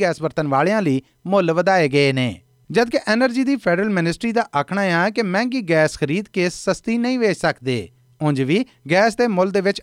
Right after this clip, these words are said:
ਆਖਰੀ ਵਾਰ ਢਾਈ ਸਾਲ ਪਹਿਲੋਂ ਵਾਧਾ ਕੀਤਾ ਸੀ।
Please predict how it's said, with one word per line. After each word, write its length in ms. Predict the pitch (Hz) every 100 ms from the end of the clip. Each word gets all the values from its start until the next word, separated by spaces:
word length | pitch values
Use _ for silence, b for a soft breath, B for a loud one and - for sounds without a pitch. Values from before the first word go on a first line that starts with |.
| 175
ਆਖਰੀ 260 | 196 202 165
ਵਾਰ 200 | 160 190
ਢਾਈ 240 | 185 139
ਸਾਲ 200 | 170 180
ਪਹਿਲੋਂ 280 | - 214 220
ਵਾਧਾ 300 | 165 135 131
ਕੀਤਾ 380 | - 202 170 151
ਸੀ। 380 | - 143 101